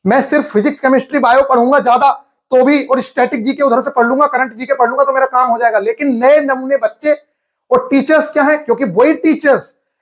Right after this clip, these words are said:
एसएससी जीडी के बैच में पढ़ा रहा होता है, वही टीचर बिहार में पढ़ा रहा होता है, वही टीचर, तो उन्होंने तो टीचर को हायर किया हुआ है एक लाख रुपए में। अब वो एक लाख रुपए में उनसे चार जगह पढ़वाते हैं, तो टीचर आता है,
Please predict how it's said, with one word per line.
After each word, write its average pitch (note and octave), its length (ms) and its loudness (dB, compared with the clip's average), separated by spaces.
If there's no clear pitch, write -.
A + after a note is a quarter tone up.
एसएससी G#3 340 -2
जीडी G#3+ 240 2
के C4 80 0
बैच C4 200 2
में C4+ 80 -2
पढ़ा C4 180 4
रहा C4+ 100 4
होता C4 260 2
है, B3+ 80 0
वही G#3+ 240 2
टीचर D4 440 -2
बिहार E3+ 340 0
में C4 100 -4
पढ़ा B3+ 220 0
रहा C4 100 2
होता B3+ 240 2
है, A#3 80 2
वही F#3 260 0
टीचर, C#4+ 280 -4
तो - 360 -8
उन्होंने D4 220 2
तो F4+ 120 -2
टीचर E4 320 0
को D4+ 100 2
हायर D4+ 280 4
किया D4 180 0
हुआ A3+ 160 0
है G3 60 -4
एक F3+ 120 -14
लाख F3 200 -8
रुपए C#3+ 180 -20
में। B2+ 100 -20
अब G#3 140 -2
वो E4+ 80 4
एक D#4 240 2
लाख D#4 160 2
रुपए D4 180 -2
में D#4 120 -2
उनसे - 180 -8
चार A#3 240 0
जगह C#4 180 2
पढ़वाते C4+ 400 0
हैं, B3 120 -20
तो A#3+ 60 0
टीचर C4 380 0
आता A#3 260 2
है, - 160 4